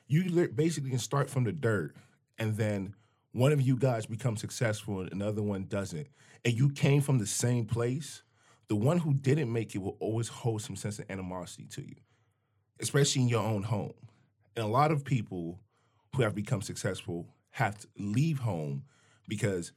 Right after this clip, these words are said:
not because they feel like it's in their best interest to financially, 'cause a lot of those people want to help their community. They have to do it for their own safety because there's people after them. Like Soulja Slim, um,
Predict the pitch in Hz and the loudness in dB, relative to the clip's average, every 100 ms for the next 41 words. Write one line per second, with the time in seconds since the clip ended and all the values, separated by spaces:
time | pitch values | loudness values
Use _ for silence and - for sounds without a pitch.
0 | - 123 - 127 127 104 107 98 87 82 | -4 -2 -2 -2 -2 -2 -4 -4 -4 -10
1 | _ _ _ - 117 107 101 90 78 _ | _ _ _ -12 -4 -2 -2 -4 -8 _
2 | _ _ _ - 104 113 101 87 101 92 | _ _ _ -8 -4 -2 -2 -2 -4 -4
3 | - - _ 110 104 101 98 - 104 85 | -8 -14 _ -8 -4 -4 -6 -6 -4 -4
4 | 82 - _ - 101 113 143 143 98 95 | -8 -12 _ -6 -2 0 0 0 -4 -4
5 | 92 98 95 - 107 92 85 110 151 135 | -2 -2 -4 -6 -8 -6 -6 -4 0 0
6 | 120 73 76 - 80 57 - - _ _ | 0 -2 -8 -8 -10 -10 -12 -18 _ _
7 | _ _ _ _ - 117 110 110 104 92 | _ _ _ _ -6 -2 0 0 -2 -4
8 | 101 104 101 90 85 123 139 - 85 78 | -4 -2 -4 -4 -4 0 0 -2 -6 -6
9 | 98 87 80 - 101 92 87 85 - _ | -6 -6 -6 -6 -6 -4 -6 -8 -14 _
10 | _ _ - 127 156 - 139 - - - | _ _ 0 0 0 -4 -12 -14 -6 -2
11 | 110 - 151 127 117 - 143 202 101 90 | 0 4 4 4 2 0 0 2 2 -2
12 | - _ - 107 104 92 98 | -12 _ -2 0 0 -2 -6